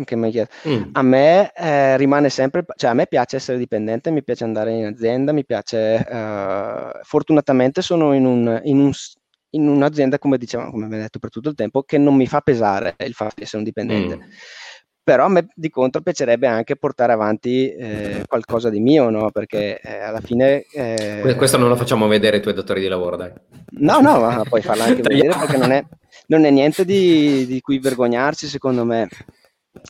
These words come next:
Speaker 1: E però, appunto, eh, e secondo me anche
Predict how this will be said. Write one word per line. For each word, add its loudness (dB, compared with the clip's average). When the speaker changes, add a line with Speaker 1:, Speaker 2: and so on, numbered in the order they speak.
Speaker 1:
E 0
però, 2
appunto, -2
eh, -8
e -6
secondo 0
me 4
anche 0